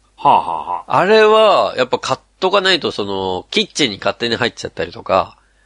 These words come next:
Speaker 1: うん。
Speaker 2: その玄関に勝手に出ちゃったりとかするんですけど、まあ、あれ買って、余計な心配しなくてよくなる？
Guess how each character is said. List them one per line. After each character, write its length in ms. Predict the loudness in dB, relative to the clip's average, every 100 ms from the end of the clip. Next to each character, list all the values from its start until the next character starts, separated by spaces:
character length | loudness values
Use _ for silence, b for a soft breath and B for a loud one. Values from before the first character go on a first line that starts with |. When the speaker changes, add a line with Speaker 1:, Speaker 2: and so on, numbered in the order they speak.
| _
Speaker 1:
う 40 | -18
ん。 280 | -8 -4
Speaker 2:
そ 80 | -2
の 80 | 0
玄 260 | 0 0 -2
関 140 | -4
に 80 | -2
勝 160 | -4
手 80 | -2
に 60 | -2
出 100 | 0
ち 60 |
ゃ 60 | 0
っ 20 |
た 100 | -2
り 80 | -8
と 100 | -8
か 160 | -12 -12
す 160 | -10
る 160 | -8 -8
ん 40 |
で 100 | -10
す 80 | -12
け 120 | -10
ど、 440 | -4 -2 -2 -6 -16 _
ま 320 | -2 -2 -4 _ _
あ、 80 | -2
あ 60 | 0
れ 120 | 0
買 160 | 0 -4
っ 20 | _
て、 320 | 0 2 2 -6 _ _ _ _ _ -2
余 180 | 0 0
計 340 | 2 4 4
な 120 | 2
心 240 | 0 0 0
配 160 | 0
し 140 | 2 0
な 100 | 0
く 80 | 2
て 80 |
よ 100 | 0 0
く 100 | -4
な 120 | -8
る？ 220 | -10